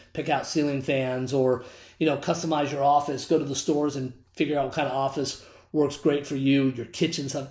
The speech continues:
It's just a sense of accomplishment that, you know, I, I think that's what a lot of people need to get back to.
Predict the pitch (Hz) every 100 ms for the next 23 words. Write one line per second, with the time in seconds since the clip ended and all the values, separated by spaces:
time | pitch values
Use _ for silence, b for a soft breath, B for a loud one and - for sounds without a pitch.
0 | B - 180 220 214 - - _ - -
1 | - 190 180 175 - - 135 - 156 147
2 | 131 151 139 143 B B B B 170 160
3 | 160 - 220 226 226 208 202 180 170 170
4 | - _ 190 190 185 147 156 175 160 160
5 | 143 147 - - 160 160 165 160 139 147
6 | 170 175 175 240 - 80